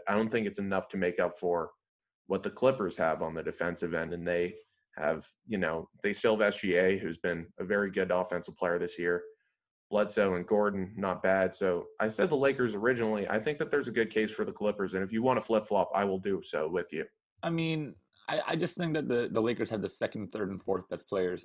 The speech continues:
Speaker 2: I would put Shai at number one, but
Speaker 1: Mm-hmm.
Speaker 2: D'Angelo Russell, Brandon Ingram, and Julius Randle, not in that order, but I'll follow. And it's not like, uh, Josh Hart is a very effective role player who can blend in and play solid defense, shoot the three decently, and give some playmaking. And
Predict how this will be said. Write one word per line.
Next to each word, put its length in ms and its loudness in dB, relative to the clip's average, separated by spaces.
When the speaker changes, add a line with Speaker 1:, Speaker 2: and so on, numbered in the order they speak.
Speaker 2:
I 20 -4
would 140 -2
put 160 -4
Shai 180 0
at 80 -2
number 200 -2
one, 240 -4
but 80 2
Speaker 1:
Mm-hmm. 80 4
Speaker 2:
D'Angelo 320 4
Russell, 280 6
Brandon 280 2
Ingram, 340 0
and 120 -4
Julius 340 0
Randle, 260 2
not 220 6
in 60 0
that 140 6
order, 340 4
but 120 -2
I'll 180 8
follow. 580 8
And 100 4
it's 100 2
not 120 6
like, 260 6
uh, 60 6
Josh 320 8
Hart 160 6
is 100 8
a 80 8
very 300 10
effective 400 4
role 180 8
player 320 2
who 80 0
can 160 -8
blend 320 4
in 140 4
and 120 -2
play 160 2
solid 360 4
defense, 480 0
shoot 180 -4
the 80 0
three 200 4
decently, 480 0
and 120 -4
give 140 0
some 160 -10
playmaking. 560 -4
And 120 -2